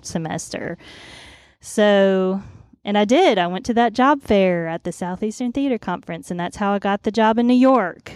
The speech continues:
And so I moved to New York for a summer, and then that was marketing. And I was like, "Okay, well, I've tried marketing now. I wanna see what this development thing is about."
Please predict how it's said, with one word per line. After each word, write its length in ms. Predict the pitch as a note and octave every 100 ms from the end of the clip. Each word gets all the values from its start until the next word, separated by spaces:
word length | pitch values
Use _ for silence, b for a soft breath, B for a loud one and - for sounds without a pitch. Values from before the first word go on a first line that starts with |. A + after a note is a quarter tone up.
| B B -
And 320 | F#3+ F3+ F3+
so 100 | F#3
I 40 | E3+
moved 240 | F3 F#3+
to 80 | A3+
New 80 | A#3
York 320 | C4+ C4+ -
for 160 | G#3+ G3+
a 60 |
summer, 640 | - F#3+ F#3 E3+ D#3+ D#3 D3+
and 160 | - F3
then 340 | F#3 F#3 F#3 - _
that 160 | G3+ G3+
was 100 | A3+
marketing. 580 | A#3+ C#4 C4+ F#3+ F3 E3
And 40 |
I 40 | F3+
was 80 |
like, 160 | F#3 F3
"Okay, 320 | G3 - G3+
well, 80 | F3+
I've 120 | F3
tried 240 | - G3 G3
marketing 480 | A#3+ D4+ G#3 F#3
now. 280 | F3 F3 F3+
I 20 |
wanna 160 | F#3+ F#3
see 220 | - G#3
what 160 | F#3+ F#3
this 140 | G3
development 520 | A3 A3 C#4 F#3 -
thing 220 | F3 D#3+ E3
is 120 | -
about." 460 | E3 C#3 C3 C3+